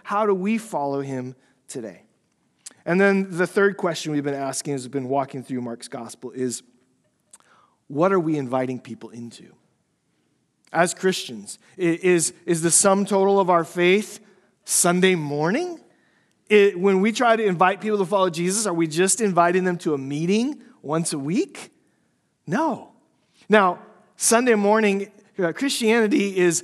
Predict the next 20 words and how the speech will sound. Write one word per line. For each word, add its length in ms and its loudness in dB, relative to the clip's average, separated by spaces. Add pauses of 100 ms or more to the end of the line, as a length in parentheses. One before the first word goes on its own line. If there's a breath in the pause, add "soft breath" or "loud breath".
(120)
more 540 4
than 420 2
Sunday 340 -2
morning, 420 -2
right? 280 -8 (340 soft breath)
Certainly 320 0
not 200 4
less 360 0
than, 280 -8
though, 220 -6
our 160 -4
gatherings 580 -6
either. 300 -12 (840 soft breath)
So 140 4
we've 140 2
been 140 2
asking 440 2
ourselves 600 0
these 200 -4
questions. 680 -14